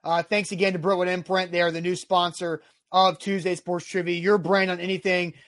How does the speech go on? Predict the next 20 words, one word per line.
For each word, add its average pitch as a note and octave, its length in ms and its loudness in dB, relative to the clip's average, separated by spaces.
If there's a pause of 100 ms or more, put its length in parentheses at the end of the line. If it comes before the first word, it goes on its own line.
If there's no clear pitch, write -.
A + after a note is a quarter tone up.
(200)
and G3+ 220 -2
ex-, - 340 -4
expand G3 800 0
your G#3 160 4
promotional F#3+ 560 0
items F3 340 0
for G3 220 -2
your F#3+ 140 -2
company. E3 500 -4 (220)
Brentwoodimprint G3 760 -2
dot E3+ 240 0
com, F3+ 380 -2
locally F#3 320 2
owned E3+ 160 -6
and E3 80 -2
operated. E3 380 -2
So - 60 -20
check F3 200 -4
them E3+ 100 -6
out D#3+ 200 2